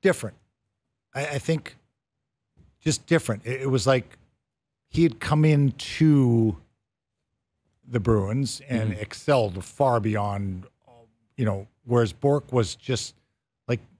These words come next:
Speaker 1: Bork had the complexity of being the Bobby Orr replacement.
Speaker 2: Right.
Speaker 1: With Brad Park in between,
Speaker 2: Mm-hmm.
Speaker 1: you know, and he fulfilled it.
Speaker 2: Right.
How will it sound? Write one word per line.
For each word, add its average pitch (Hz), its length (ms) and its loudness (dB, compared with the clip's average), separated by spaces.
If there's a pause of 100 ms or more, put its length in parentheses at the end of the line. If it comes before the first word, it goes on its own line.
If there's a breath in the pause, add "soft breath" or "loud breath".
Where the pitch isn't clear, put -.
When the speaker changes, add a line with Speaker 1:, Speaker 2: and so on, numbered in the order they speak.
(160)
Speaker 1:
Bork 180 240 -2
had 156 160 0
the 123 80 -2
complexity 113 560 -8
of 87 160 -8
being 101 180 -6
the 90 80 -14
Bobby 90 440 -8
Orr 123 260 -2
replacement. 87 500 -20 (300)
Speaker 2:
Right. 104 320 2
Speaker 1:
With 104 180 -8
Brad 113 320 0
Park 113 320 -2
in 104 120 -4
between, 117 520 -6 (160)
Speaker 2:
Mm-hmm. 104 280 -2 (500)
Speaker 1:
you 98 80 -10
know, 110 400 -6
and 117 160 -2
he 117 60 -2
fulfilled 165 420 -8
it. - 60 -20 (920 loud breath)
Speaker 2:
Right. 113 320 4